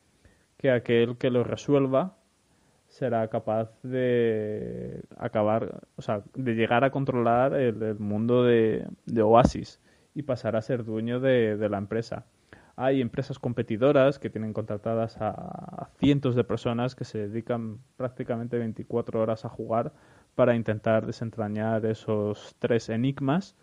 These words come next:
sin resultados, hasta que llega nuestro protagonista, Wade Owen,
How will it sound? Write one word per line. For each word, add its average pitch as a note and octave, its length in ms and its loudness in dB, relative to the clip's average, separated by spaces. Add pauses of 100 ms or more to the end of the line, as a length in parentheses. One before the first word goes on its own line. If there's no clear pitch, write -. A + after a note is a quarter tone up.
(400)
sin G#2 440 -4
resultados, A#2+ 640 0
hasta A#2 240 0
que G#2+ 140 0
llega A#2+ 260 6
nuestro A#2+ 800 4
protagonista, C3 800 4
Wade A#2+ 360 2
Owen, C#3 400 6